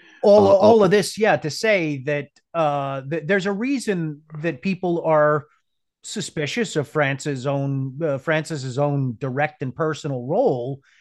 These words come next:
Speaker 1: in the Rupnik affair. Uh, but
Speaker 2: Yeah.
Speaker 1: even if, even if there hasn't, e-, even if there hadn't been the,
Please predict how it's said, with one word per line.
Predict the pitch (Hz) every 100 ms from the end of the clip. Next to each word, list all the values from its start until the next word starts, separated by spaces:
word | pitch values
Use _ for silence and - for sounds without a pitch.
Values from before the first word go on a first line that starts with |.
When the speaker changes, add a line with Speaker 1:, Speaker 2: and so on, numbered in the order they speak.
| _ _ _
Speaker 1:
in | 170 165
the | 147
Rupnik | 143 131 123 117 -
affair. | - 127 104 82 - _ _ _ _ -
Uh, | 165 160
but | 147 185
Speaker 2:
Yeah. | 254
Speaker 1:
even | 320
if, | 320 311
even | 185 202 254 285
if | 247
there | 214 170
hasn't, | 127 147 160 165 147 170 156
e-, | 170 190
even | 220 233
if | -
there | 175
hadn't | 147 160 147 117
been | 151 160 139 123 - 135
the, | 135 127 120 117